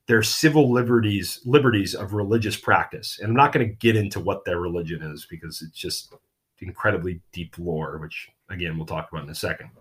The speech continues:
a little bit more. We won't go into the lore. Anyways, um, that's one side of this fight. The other side is, is sort of the empirical power trying to preserve order and peace, um, in, in, in terms of the overall continent in which Skyrim is,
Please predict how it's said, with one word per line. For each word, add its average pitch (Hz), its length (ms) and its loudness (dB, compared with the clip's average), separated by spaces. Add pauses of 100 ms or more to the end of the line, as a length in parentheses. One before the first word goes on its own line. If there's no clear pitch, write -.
(100)
a 92 60 -8
little 92 160 -4
bit 85 140 -10 (100)
more. 92 200 -10 (120)
We 107 80 0
won't 131 200 6
go 127 140 6
into 139 200 4
the 92 100 -2
lore. 76 220 -6
Anyways, 131 460 8 (320)
um, 139 240 10
that's - 200 8
one 190 240 8
side 131 300 8
of 110 80 0
this 98 160 -4
fight. 87 300 -4
The 147 140 -2
other 302 200 6
side 120 540 6 (800)
is, 151 500 8
is 151 180 6
sort 170 180 8
of 143 100 2
the 135 120 2
empirical 127 600 6
power 104 360 2
trying 117 420 2
to 110 120 -8
preserve 107 640 4 (100)
order 101 600 2
and 92 260 -10
peace, - 760 -4 (540)
um, 95 420 0 (300)
in, 135 260 6
in, 139 180 2
in 127 260 0
terms 147 320 4
of 120 60 -2
the 117 180 2
overall 123 400 4
continent 107 540 0
in 104 120 -4
which 101 220 -2
Skyrim 104 580 0
is, 87 220 -6